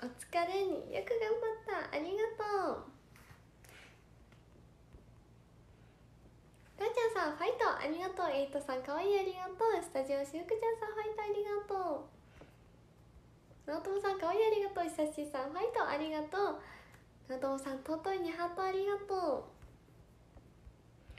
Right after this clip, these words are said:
ピリリさん、うちでの小槌、ありがとう。ゆうきあきたさん、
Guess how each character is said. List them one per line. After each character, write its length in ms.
ピ 100
リ 280
リ 40
さ 140
ん、 60
う 20
ち 140
で 100
の 100
小 140
槌、 300
あ 80
り 100
が 120
と 160
う。 140
ゆ 100
う 60
き 100
あ 60
き 100
た 160
さ 200
ん、 20